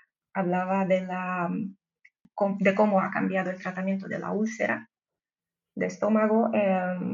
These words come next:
desde los setenta. En los sesenta y setenta se consideraba que por los, por el medio ácido del estómago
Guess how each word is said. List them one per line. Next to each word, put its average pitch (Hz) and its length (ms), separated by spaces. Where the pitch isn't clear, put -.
desde 180 320
los 175 320
setenta. 175 580
En 185 80
los 180 120
sesenta 208 360
y 220 40
setenta 220 440
se - 120
consideraba 190 540
que 175 120
por 175 300
los, 170 640
por 170 460
el 175 320
medio 180 300
ácido - 420
del 175 160
estómago - 560